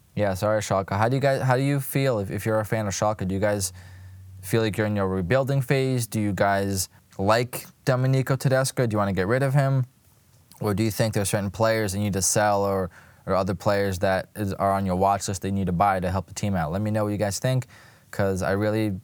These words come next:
I, I'm legitimately curious as to what the, the fault has been with Schalke this year. They're not a team that you usually expect to do this poorly, so it's kinda surprising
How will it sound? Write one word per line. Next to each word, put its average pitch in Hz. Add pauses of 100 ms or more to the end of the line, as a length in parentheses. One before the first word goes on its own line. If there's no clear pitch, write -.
(240)
I, 95
I'm 104
legitimately 113
curious 110
as 95
to 101
what 98
the, 95
the 90
fault 98
has 92
been 92 (420)
with 98
Schalke 101
this 87
year. 82 (340)
They're 101
not 101
a 95
team 101
that 101
you 98
usually 92
expect -
to 101
do 98
this 90
poorly, 92
so 87
it's 85
kinda 92
surprising 87